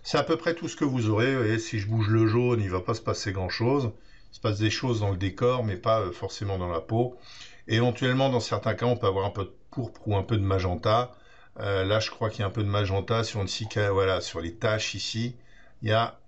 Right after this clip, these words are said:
un peu une dominante magenta, donc vous pouvez les rendre foncés ou clairs. Et on a la même chose ici au niveau des,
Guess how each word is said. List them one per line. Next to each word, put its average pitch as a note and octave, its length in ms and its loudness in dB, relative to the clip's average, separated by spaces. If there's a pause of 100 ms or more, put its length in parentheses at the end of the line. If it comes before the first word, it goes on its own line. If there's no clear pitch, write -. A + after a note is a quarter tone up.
un A2 100 2
peu A#2+ 340 0
une A2 220 0
dominante G#2 480 2
magenta, G2+ 580 2
donc F#2+ 200 -4
vous F#2+ 100 -6
pouvez G2 280 -4
les G2+ 120 0
rendre G2 340 0
foncés G#2 600 -4 (320)
ou G2 80 -4
clairs. G#2+ 500 2 (440)
Et F#2 60 -8
on F#2 100 -4
a F#2+ 60 -2
la F#2 120 0
même F2+ 180 -2
chose F#2 320 -2
ici G#2+ 320 -4
au F#2+ 80 0
niveau F2+ 260 -2
des, D#2 380 -6